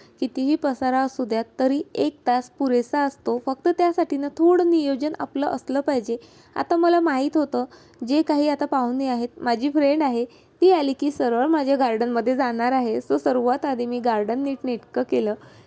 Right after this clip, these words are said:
त्यानंतर लिव्हिंग रूम काय माझी एनी टाइम स्वच्छच असते, काहीही पसारा नसतो. त्यामुळे मी लिव्हिंग रूमला म्हणजे बाजूलाच ठेवलं, कारण सर्वात शेवटी झाडू पोछा मारला की ती स्वच्छ होईल मला माहीत होतं. So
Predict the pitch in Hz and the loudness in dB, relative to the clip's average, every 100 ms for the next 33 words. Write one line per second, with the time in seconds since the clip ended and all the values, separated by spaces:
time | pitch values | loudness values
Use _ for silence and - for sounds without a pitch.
0 | - 311 330 254 247 247 254 233 254 285 | -4 0 0 0 -2 0 0 0 0 0
1 | 285 285 269 254 - 240 220 254 _ - | -2 -2 0 -2 -2 -4 -4 -6 _ 0
2 | 254 269 285 269 277 - 254 247 - 262 | 0 0 -2 -4 -6 -2 -4 -2 -2 -2
3 | 262 269 - 233 - 247 233 247 277 330 | -2 -6 -6 -4 -2 -2 -2 -2 2 2
4 | 285 - 233 233 247 262 - 233 - - | 0 0 -2 0 -4 -8 -4 -6 -6 -20
5 | - - 302 311 269 262 254 254 247 247 | -20 -4 0 2 2 0 0 0 0 0
6 | 285 285 262 240 240 - - _ 247 262 | -2 -2 0 -2 -2 -6 -20 _ -4 -2
7 | 294 269 254 294 311 - 294 240 247 247 | 0 0 0 0 0 0 0 0 -2 -2
8 | 233 247 254 - - 254 262 302 - 277 | 0 -2 -4 -8 -4 0 0 0 0 -2
9 | 262 262 269 240 254 262 262 285 285 262 | -2 -2 2 2 2 0 -2 -2 -2 -2
10 | 233 233 262 277 269 277 277 - 277 254 | -2 -4 -4 -6 -2 -4 -2 0 2 2
11 | 254 240 240 240 247 302 277 254 - - | 0 -4 -4 -4 -4 -2 -2 -6 -8 -20
12 | - - - 277 | -20 -20 -2 0